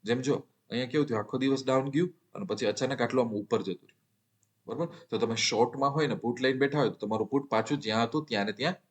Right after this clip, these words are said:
આવી જાય. એટલે આ બધું જોઈ વિચારી કેવું માર્કેટ ચાલે છે, તમારે શું કરવું છે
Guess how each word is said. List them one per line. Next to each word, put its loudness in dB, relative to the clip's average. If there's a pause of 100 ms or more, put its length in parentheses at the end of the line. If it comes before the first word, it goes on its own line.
આવી -2
જાય. -14 (520)
એટલે 2
આ 4
બધું 2
જોઈ 2
વિચારી 4 (320)
કેવું 4
માર્કેટ 2
ચાલે 4
છે, -2 (240)
તમારે 2
શું -4
કરવું 0
છે -2